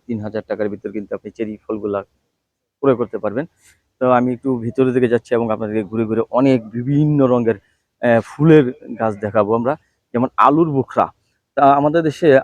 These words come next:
আলুর বোখরাটার দাম কিন্তু প্রচুর, এটা কিন্তু মশলা একটা নার্সারি। তো এটার দাম আমি সঠিক বলতে পারলাম না, কিন্তু আলুর বোখরা গাছ কিন্তু এখানে পাওয়া গেছে। আর এখানে যে ফুলগুলা আছে দেখার মতো ফুল, এখানে হয়তো চার হতে পাঁচশো, ছয়শো টাকার ভিতরে কিন্তু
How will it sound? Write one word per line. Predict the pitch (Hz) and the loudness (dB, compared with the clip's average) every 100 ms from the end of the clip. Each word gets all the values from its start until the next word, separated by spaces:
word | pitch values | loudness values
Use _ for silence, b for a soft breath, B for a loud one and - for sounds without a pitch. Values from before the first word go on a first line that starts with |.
| - | 4
আলুর | 113 156 160 | 4 4 0
বোখরাটার | 156 160 143 139 | -2 0 0 2
দাম | 131 131 | 2 0
কিন্তু | 127 117 | -2 -8
প্রচুর, | - 190 196 165 127 | -6 -2 0 0 0
এটা | 123 | 0
কিন্তু | 135 120 | 0 -2
মশলা | 123 - 143 135 | -2 -2 2 2
একটা | 117 - 110 | 2 -2 -6
নার্সারি। | 110 - 107 - 120 165 - _ _ _ | -6 -8 -6 -4 -2 -2 -6 _ _ _
তো | 120 123 | -4 -2
এটার | 131 151 | -2 -2
দাম | 143 143 | 0 2
আমি | 139 131 | 2 0
সঠিক | - 131 | -2 -2
বলতে | 117 120 131 | 0 0 0
পারলাম | 131 127 | 0 0
না, | 151 | -2
কিন্তু | 127 - | -6 0
আলুর | 117 135 | 0 0
বোখরা | 143 139 131 | -4 -4 -4
গাছ | 117 117 - | -2 -4 -4
কিন্তু | 120 117 | -6 -4
এখানে | 113 104 | -4 -4
পাওয়া | - 139 143 | 4 4 4
গেছে। | 117 - 90 _ _ _ _ _ | -2 -8 -20 _ _ _ _ _
আর | 110 | -4
এখানে | - 120 123 120 | -2 -4 -2 -4
যে | 117 | -4
ফুলগুলা | 107 - 107 117 110 | -6 -6 -6 0 2
আছে | 110 117 | 2 -2
দেখার | 104 104 113 107 | -4 -2 -2 -2
মতো | 104 101 107 | -2 -8 -10
ফুল, | - 135 | -6 -6
এখানে | - - 113 113 107 | -6 -10 -6 -4 -4
হয়তো | 117 117 | -6 -8
চার | - 123 117 | -8 -6 -6
হতে | 120 | -8
পাঁচশো, | - 110 - 113 | -10 -12 -8 -10
ছয়শো | - 101 127 | -8 -8 -6
টাকার | 107 113 | -4 -6
ভিতরে | 107 110 | -6 -6
কিন্তু | 107 | -6